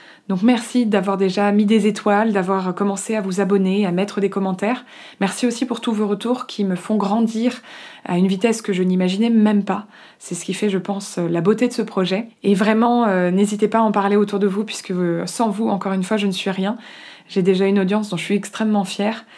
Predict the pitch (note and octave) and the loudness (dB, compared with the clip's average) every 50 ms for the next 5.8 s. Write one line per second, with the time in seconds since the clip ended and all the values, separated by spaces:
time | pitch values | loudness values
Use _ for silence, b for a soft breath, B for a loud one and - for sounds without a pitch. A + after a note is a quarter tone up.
0 | B B B B B _ F#3 F3+ F3+ F#3 F#3 F3+ F#3+ F#3+ F#3 F#3 F#3 A#3 A#3+ - | B B B B B _ -2 0 0 0 0 0 0 2 2 2 2 0 -2 -2
1 | - A3 - - F#3 F#3 - G#3+ G#3 G#3 G#3 - - - G#3 F#3+ F#3+ - - G#3+ | -6 -6 -4 -6 -6 -4 -2 -4 -4 -4 -6 -14 -12 -10 -10 -8 -8 -6 -4 -4
2 | G#3+ G#3 G#3+ A3 A3 F#3+ F3 F3 G3 A3+ A3+ G#3 F3 - B B B B B B | -4 0 0 0 0 0 0 0 -2 0 0 -2 -2 -4 B B B B B B
3 | B _ F3+ F#3 F3 F3+ F#3+ - G#3 A3 A3+ A3 F#3+ E3+ E3+ B B B B B | B _ -2 0 0 0 2 2 2 2 2 2 0 -2 -4 B B B B B
4 | B - A3 A3+ A3+ - - C4 B3 G#3 - - G#3 G3 G3+ G#3 G#3+ G#3 G3+ - | B 0 0 0 0 0 2 2 2 2 2 0 -2 0 2 2 0 0 -2 -4
5 | - - G#3+ A3 A3+ - A#3+ A#3+ A#3 - - G#3+ G#3 G#3 G#3+ | -6 -4 -4 -4 -2 0 -2 -2 -2 -2 0 2 2 2 0